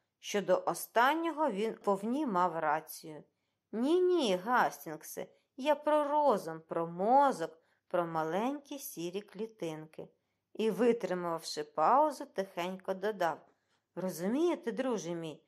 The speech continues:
мадмуазель померла». «Що?» крикнув я, і сонливість немов рукою зняло.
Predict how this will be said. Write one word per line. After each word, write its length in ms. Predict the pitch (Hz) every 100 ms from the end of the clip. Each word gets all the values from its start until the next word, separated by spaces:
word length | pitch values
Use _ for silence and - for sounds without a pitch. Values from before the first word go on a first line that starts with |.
| _ -
мадмуазель 720 | 170 175 185 233 254 285 285
померла». 800 | - 233 262 262 185 156 120 - _ _ _ _ _ _ -
«Що?» 1000 | - - - 196 254 381 466 440 349 -
крикнув 540 | 285 269 262 240 240 226
я, 280 | 285 349 349 _ _
і 120 | - 254
сонливість 720 | - 269 262 320 311 294 -
немов 340 | 254 262 254
рукою 520 | 247 269 - 190 170 160
зняло. 500 | 160 156 151 143